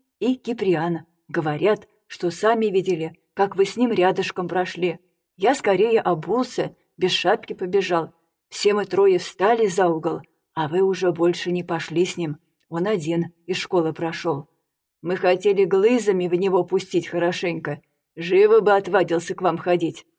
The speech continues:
Да вас побоялись. Его Бог накажет за это. Вы перестали звать нас вечеровать, и всё из-за него.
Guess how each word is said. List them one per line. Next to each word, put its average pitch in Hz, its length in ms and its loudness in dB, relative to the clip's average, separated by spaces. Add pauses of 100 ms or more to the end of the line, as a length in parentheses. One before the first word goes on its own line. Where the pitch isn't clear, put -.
(180)
Да 160 180 -4
вас 151 300 -4
побоялись. 156 760 -6 (540)
Его 196 320 2
Бог 220 280 4
накажет 175 560 0
за 175 160 2
это. 165 380 0 (480)
Вы 240 220 4
перестали 240 640 2
звать 214 400 2
нас 196 260 0
вечеровать, 196 720 0 (320)
и 214 100 -2
всё 220 260 4
из-за 240 200 0
него. 185 420 2